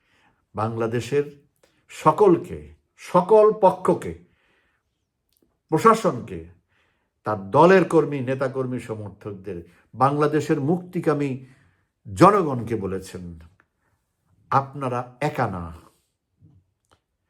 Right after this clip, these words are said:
আন্তর্জাতিক বিশ্ব শক্তি আপনাদের সাথে আছে।" অত্যন্ত ইম্পর্টেন্ট একটা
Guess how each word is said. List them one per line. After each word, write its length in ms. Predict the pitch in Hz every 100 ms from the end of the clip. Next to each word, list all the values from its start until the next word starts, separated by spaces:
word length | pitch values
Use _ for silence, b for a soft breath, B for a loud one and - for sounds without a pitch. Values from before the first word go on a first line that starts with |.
| _ _ -
আন্তর্জাতিক 1000 | 156 151 165 147 131 131 120 101 82
বিশ্ব 560 | 85 175 - - 104 78 -
শক্তি 680 | 170 170 175 - 82 - _ _ _ _ _ _ -
আপনাদের 400 | 90 104 95 92
সাথে 440 | - 90 - 98
আছে।" 360 | 80 78 76 76 _ _ _ _ _ _ _
অত্যন্ত 680 | 90 - _ 156 151 - 117 90 _ _ _ _ _ _ -
ইম্পর্টেন্ট 500 | 98 110 104 101 92
একটা 380 | 85 90 80